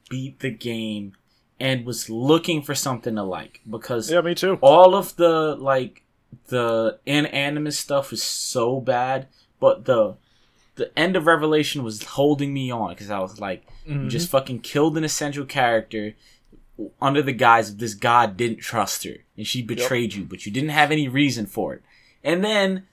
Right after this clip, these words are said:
Speaker 1: to end it, you just killed Desmond under the same guise. And it's just
Speaker 2: Mm-hmm.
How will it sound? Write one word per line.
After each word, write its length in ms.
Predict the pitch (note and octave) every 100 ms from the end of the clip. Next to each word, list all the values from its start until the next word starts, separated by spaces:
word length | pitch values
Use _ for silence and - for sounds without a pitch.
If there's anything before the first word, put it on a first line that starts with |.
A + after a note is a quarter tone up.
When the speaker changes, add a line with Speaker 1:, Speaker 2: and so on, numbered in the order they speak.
| _
Speaker 1:
to 180 | - -
end 220 | F#3 A3 E3+
it, 200 | D#3+ -
you 140 | C#3+ D#3+
just 200 | E3 -
killed 260 | G3 F#3 D#3
Desmond 440 | E3+ E3 D3+ C3
under 160 | C3+ C3
the 120 | B2
same 360 | - C3 C3 A#2+
guise. 480 | G#2 E2 C2 - -
And 200 | G#2+ G#2
it's 100 | G#2
just 160 | A2
Speaker 2:
Mm-hmm. 280 | C#3 A2+ C#3